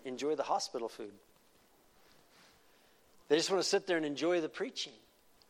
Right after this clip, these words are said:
They just want to sit there in the comfort zone. You know, this is my chair and my seat, and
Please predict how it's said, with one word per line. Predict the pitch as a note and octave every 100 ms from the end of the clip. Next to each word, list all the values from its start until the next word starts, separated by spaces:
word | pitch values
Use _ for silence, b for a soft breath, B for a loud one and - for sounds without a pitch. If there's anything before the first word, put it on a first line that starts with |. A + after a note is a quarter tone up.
| b b b b b _
They | D#3+
just | F3 G3
want | F3
to | -
sit | A#3 -
there | F#3 D#3+
in | D3
the | C#3+
comfort | - C4+ - C#3
zone. | A#2 B2+ G#2+ A2
You | B2
know, | C3+
this | C#3+ D#3+ F3+
is | C#3
my | C3 C#3+ F3+ F#3 F3+
chair | - F#3+ G#3+ D#3+ A#2+ A#2
and | A2 A2+
my | C#3+ G3
seat, | F3 - G#3+ G3+ D#3 - C3+
and | B2+